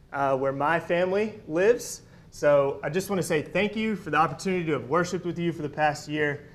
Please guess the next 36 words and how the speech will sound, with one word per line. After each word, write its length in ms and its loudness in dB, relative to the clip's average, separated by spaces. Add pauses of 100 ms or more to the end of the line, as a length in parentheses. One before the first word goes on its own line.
(200)
Um, 260 -4
having 440 2
a 60 -4
toddler, 760 -2 (760)
moving 320 4
through 140 2
a 60 2
pandemic, 720 -2 (480)
uh, 160 0
has 240 0
all 120 6
been 200 -2
very 260 2
challenging, 720 -4
and 220 -6
we've 160 -6
found 240 -2
nothing 300 -4
but 120 -2
love 180 -2
and 100 -10
support 500 -4
from 240 -10 (240)
you 160 -2
all 140 2
here, 320 -2
so 180 -10
we 160 -2
appreciate 560 -8
that. 240 -12 (300)
<clears throat> 100 -6 (1080)
Uh, 220 4 (120)
in 200 6
moving 260 6
to 120 0
Chattanooga, 840 4